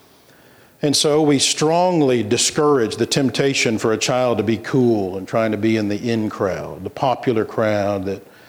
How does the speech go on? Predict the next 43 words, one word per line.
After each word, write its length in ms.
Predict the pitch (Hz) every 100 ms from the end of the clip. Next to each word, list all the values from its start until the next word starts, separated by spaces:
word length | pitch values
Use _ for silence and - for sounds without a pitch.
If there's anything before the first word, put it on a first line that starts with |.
| - - - -
that 140 | 113
everybody 340 | 117 117 120
wants 280 | 113 117 107
to 100 | -
be 280 | 101 110 113
in. 120 | 110
I 40 | 107
mean, 160 | 123
after 320 | 127 123 127
all, 280 | 135 151 113
isn't 320 | 131 143 165
it 160 | 151 131
true 360 | - 151 127 113
that 180 | 113 -
the 60 |
crowd 500 | - - 139 156 160
that 180 | 127 113
tend-, 460 | - 147 151 139 120
that 100 | 104
that's 240 | 147 -
the 100 | -
crowd 280 | - 143 139
that 120 | 110
tends 220 | 139 131
to 80 | 127
be 120 | 117
prideful 600 | 110 123 127 131 151 151 - - - _ - - - - -
and 160 | 117 117
that, 220 | 120 104
that 100 | 113
looks 380 | 113 143 160 -
down 480 | 127 127 135 139 127
on 80 |
everybody 340 | 117 123 120 120
else 220 | 123 117
that 100 | 113
isn't, 460 | 113 117 107 - -
they, 140 | 110
they're 200 | 101 120
not 200 | 110 104
in 180 | 113 110
that 240 | 110 107
crowd? 540 | - 110 107 107 110